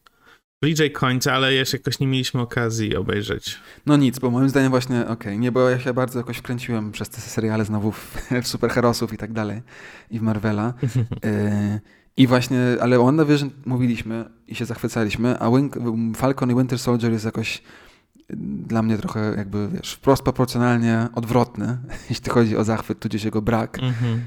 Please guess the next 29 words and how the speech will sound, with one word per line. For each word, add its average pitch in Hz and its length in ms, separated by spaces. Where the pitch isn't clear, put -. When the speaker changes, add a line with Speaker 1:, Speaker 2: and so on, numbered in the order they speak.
Speaker 2:
e, 107 300
do 113 260
WandaVision, 123 680
e, - 40
więc 123 140
chciałem 117 180
trochę 113 160
o 110 40
tym 113 120
pogadać. 117 360
Ale 117 80
jak 120 80
mówisz, 135 160
że 131 60
jeszcze 131 160
nie 127 100
widziałeś, 131 480
no 127 60
to 127 100
możemy 120 300
to 117 80
przesunąć 117 460
na 110 80
następny - 380
odcinek. - 260
Speaker 1:
Ostatni 170 760
odcinek, 143 640
który 127 280
widziałem, 120 1000